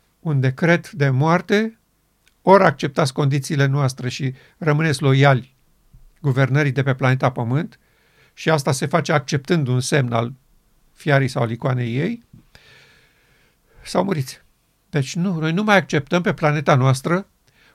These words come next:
oameni care nu sunt loiali total guvernării planetei Pământ. Și Dumnezeu avertizează prin solia îngerului al treilea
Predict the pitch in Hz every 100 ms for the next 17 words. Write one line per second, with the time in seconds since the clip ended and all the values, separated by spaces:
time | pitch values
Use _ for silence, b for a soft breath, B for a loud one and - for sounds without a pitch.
0 | b 151 180 202 202 190 165 147 147 202
1 | 220 202 165 175 156 143 151 180 170 -
2 | 196 156 170 160 180 - _ _ _ _
3 | - 156 147 131 156 156 160 - 139 135
4 | 139 135 135 113 - _ _ _ _ _
5 | _ _ _ b b b b b b b
6 | - - 151 139 135 139 277 _ _ _
7 | _ _ _ 160 139 156 190 247 165 143
8 | 170 202 185 - 139 151 170 170 147 131
9 | 147 120 139 202